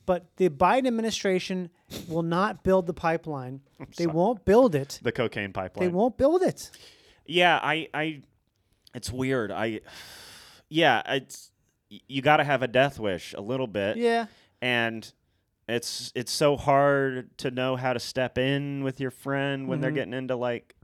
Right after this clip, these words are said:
Speaker 2: horse. You know what I mean?
Speaker 1: Well,
Speaker 2: Also, it
Speaker 1: horse.
Speaker 2: happens in secret.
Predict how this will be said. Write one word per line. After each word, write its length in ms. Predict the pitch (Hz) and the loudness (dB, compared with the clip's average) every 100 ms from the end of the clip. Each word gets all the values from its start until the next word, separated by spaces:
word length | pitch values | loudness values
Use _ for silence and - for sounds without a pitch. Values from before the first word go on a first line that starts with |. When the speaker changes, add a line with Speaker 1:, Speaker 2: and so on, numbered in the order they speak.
| _ _ | _ _
Speaker 2:
horse. 640 | - 139 135 135 - - - _ _ _ _ - | -2 2 4 2 -4 -12 -16 _ _ _ _ -8
You 100 | 135 | 0
know 80 | 135 | 2
what 100 | 135 | 2
I 80 | |
mean? 240 | 131 135 135 - | 2 0 -2 -8
Speaker 1:
Well, 100 | - | 0
Speaker 2:
Also, 180 | 175 175 | 2 2
it 40 | 165 | 2
Speaker 1:
horse. 100 | 185 | 2
Speaker 2:
happens 320 | 156 160 120 | 0 -2 -8
in 80 | 110 | -10
secret. 480 | 113 90 - 53 | -10 -12 -14 -18